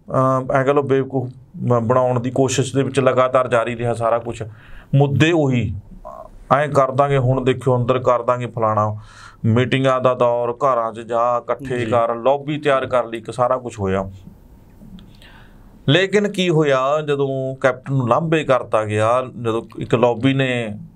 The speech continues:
Speaker 1: ਇੱਦਾਂ ਦੀ ਪੋਲਿਟਿਕਸ ਖੇਡੀ, ਕੈਪਟਨ ਨੂੰ ਲਾਂਭੇ ਕਰਤਾ।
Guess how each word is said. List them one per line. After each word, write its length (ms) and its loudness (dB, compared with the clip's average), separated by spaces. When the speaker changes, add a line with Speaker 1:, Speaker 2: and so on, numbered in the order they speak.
Speaker 1:
ਇੱਦਾਂ 300 2
ਦੀ 300 -2
ਪੋਲਿਟਿਕਸ 460 2
ਖੇਡੀ, 500 0
ਕੈਪਟਨ 380 0
ਨੂੰ 100 -4
ਲਾਂਭੇ 280 2
ਕਰਤਾ। 500 0